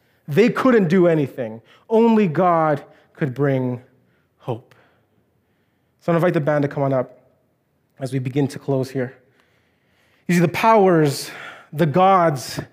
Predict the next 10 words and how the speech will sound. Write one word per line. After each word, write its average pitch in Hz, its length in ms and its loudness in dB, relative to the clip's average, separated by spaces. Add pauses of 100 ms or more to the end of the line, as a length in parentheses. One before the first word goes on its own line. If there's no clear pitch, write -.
(240)
the 160 200 4
idols, 160 420 4
the 147 100 2
things 208 400 4
of 175 80 2
the 165 80 4
world, 160 360 2
they're 160 120 0
all 214 140 2
powerless. - 1000 -8